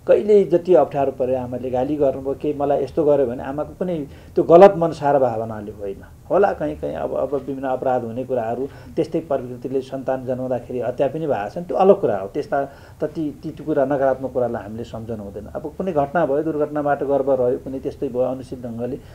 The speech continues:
त्यस्ता कुराहरू होला। तर आम रूपमा चाहिँ त्यस्तो आमाबाट हुँदैन, होइन? त्यस कारण आमाहरूलाई कसैले पनि कुनै पनि क्षण पनि गलत भावनाले पनि नसौँ, गलत व्यवहार नगरौँ,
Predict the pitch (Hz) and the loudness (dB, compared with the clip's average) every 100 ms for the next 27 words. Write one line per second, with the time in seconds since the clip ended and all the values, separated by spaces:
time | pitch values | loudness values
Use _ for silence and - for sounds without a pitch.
0 | - - 175 156 135 120 117 104 123 110 | -6 -2 2 2 2 0 0 0 0 0
1 | 101 - - - - 190 - 160 190 180 | -6 -18 -20 -20 -2 0 2 2 2 2
2 | 151 135 - - 127 - 131 120 117 110 | 0 -4 -6 -8 -10 -6 -6 -4 -6 -6
3 | 104 123 120 120 110 104 104 - - - | -8 -8 -10 -8 -8 -10 -14 -18 -20 -12
4 | 135 165 - - - 185 175 170 - 135 | -10 -10 -14 -20 -4 -4 -2 -4 -4 -4
5 | 151 160 135 110 156 - - - 156 196 | 0 2 2 0 -4 -6 -16 -6 2 10
6 | 202 202 175 175 165 170 196 190 - 131 | 10 10 6 -2 -4 -2 -4 -6 -8 -8
7 | 127 120 180 - - - - - - - | -6 -6 -8 -14 -20 -20 -20 -20 -20 -20
8 | - - - - - - - - 151 170 | -20 -20 -20 -20 -20 -20 -20 0 4 6
9 | 151 127 139 139 139 139 127 123 151 135 | 6 4 0 0 -2 -4 -6 -8 -4 -2
10 | 123 107 110 110 131 139 127 120 131 | -2 -4 -4 -2 -2 0 -2 -2 -4